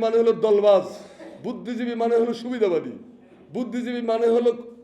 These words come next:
আধিপত্যবাদ সাম্রাজ্যবাদের পদলেহনকারী। এই আধিপত্যবাদ সাম্রাজ্যবাদের পদলেহনকারী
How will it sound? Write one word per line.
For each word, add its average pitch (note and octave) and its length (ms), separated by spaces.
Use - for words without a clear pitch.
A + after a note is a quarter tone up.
আধিপত্যবাদ A3+ 640
সাম্রাজ্যবাদের G#3 680
পদলেহনকারী। E3+ 720
এই G3 120
আধিপত্যবাদ C#4 580
সাম্রাজ্যবাদের A#3 600
পদলেহনকারী A#3 720